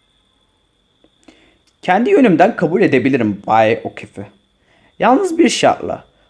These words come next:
Bu zavallı adama bir daha eziyet edilmeyecek. Hmm. Sert usullere başvurmak benim de hoşuma gitmiyor Zagor. Ama gerçek şu ki, Voodoo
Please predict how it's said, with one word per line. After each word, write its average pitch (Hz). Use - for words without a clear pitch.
Bu 156
zavallı 233
adama 131
bir 240
daha 143
eziyet 233
edilmeyecek. 113
Hmm. 104
Sert -
usullere 143
başvurmak 147
benim 226
de 196
hoşuma 139
gitmiyor 113
Zagor. 98
Ama 233
gerçek 254
şu 208
ki, 131
Voodoo 180